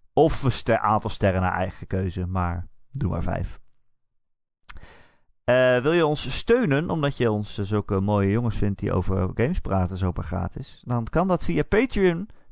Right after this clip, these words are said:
patreon punt com slash Ron en Erik. Als je ons voor een klein bedrag in de maand steunt, dan krijg je elke week een extra podcast namelijk.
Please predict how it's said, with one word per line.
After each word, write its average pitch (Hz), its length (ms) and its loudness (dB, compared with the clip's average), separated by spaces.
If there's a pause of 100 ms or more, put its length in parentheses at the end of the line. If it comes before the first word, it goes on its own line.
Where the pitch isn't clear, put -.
patreon 170 400 0
punt 147 180 -6
com - 220 -6
slash 135 320 -2
Ron 107 380 0
en 113 120 2
Erik. 123 420 0 (380)
Als - 100 -4
je 104 80 -2
ons 117 140 -4
voor - 100 -2
een 110 60 -4
klein 190 220 4
bedrag 127 340 0
in 98 100 -2
de 104 60 2
maand 135 260 0
steunt, 156 280 2
dan 151 80 -4
krijg 151 180 0
je - 80 -2
elke - 300 0
week 170 320 4
een - 60 -4
extra - 460 -2
podcast - 580 0
namelijk. 92 460 0